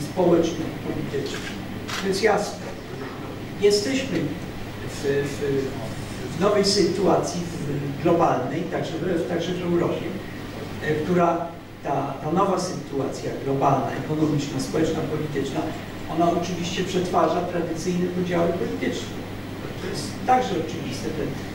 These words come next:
klasyczny podział w Europie Zachodniej po drugiej wojnie świat-, światowej, on się,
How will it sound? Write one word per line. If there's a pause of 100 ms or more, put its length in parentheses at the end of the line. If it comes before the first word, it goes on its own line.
(180)
klasyczny
podział (680)
w
Europie
Zachodniej
po (100)
drugiej
wojnie
świat-,
światowej, (520)
on
się,